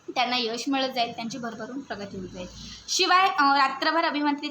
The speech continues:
केलेले जे धने आहेत ते जेव्हा तुम्ही तुमच्या, अ, त्या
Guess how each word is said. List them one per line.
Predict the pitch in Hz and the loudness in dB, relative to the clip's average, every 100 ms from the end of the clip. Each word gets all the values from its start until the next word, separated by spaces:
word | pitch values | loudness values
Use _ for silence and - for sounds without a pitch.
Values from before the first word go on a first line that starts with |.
| - | -4
केलेले | 262 262 277 | -4 -2 -4
जे | 269 277 | -4 -4
धने | 262 330 | -2 -2
आहेत | 285 233 | -2 -4
ते | - 254 | -8 -6
जेव्हा | - 233 233 294 | -4 -4 -2 0
तुम्ही | 302 262 277 - - - - | 0 0 0 -4 -20 -18 -8
तुमच्या, | 247 254 262 254 | -6 0 4 4
अ, | - 240 226 226 226 | 4 2 6 6 4
त्या | 233 269 | 2 0